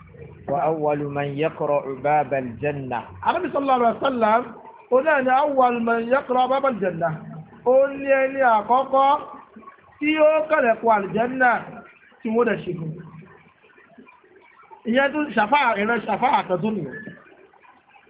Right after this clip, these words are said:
Speaker 2: Ẹ́, nínú kàrámà Ànábì sallallahu alaihi wasallam. Wọ́n yàtọ̀ sí ṣàfáà àtọ̀ sí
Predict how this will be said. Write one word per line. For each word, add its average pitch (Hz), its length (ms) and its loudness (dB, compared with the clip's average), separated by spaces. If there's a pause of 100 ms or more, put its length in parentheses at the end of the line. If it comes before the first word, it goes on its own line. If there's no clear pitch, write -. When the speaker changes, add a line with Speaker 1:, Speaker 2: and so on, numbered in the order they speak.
(240)
Speaker 2:
Ẹ́, 185 200 4 (240)
nínú 254 300 -2 (300)
kàrámà 190 420 2
Ànábì 214 220 0
sallallahu 190 280 0 (100)
alaihi - 140 -8
wasallam. 151 180 -6
Wọ́n 208 100 2
yàtọ̀ 214 160 -2
sí 208 80 -4
ṣàfáà 220 340 -2
àtọ̀ 220 260 -2
sí 190 160 -10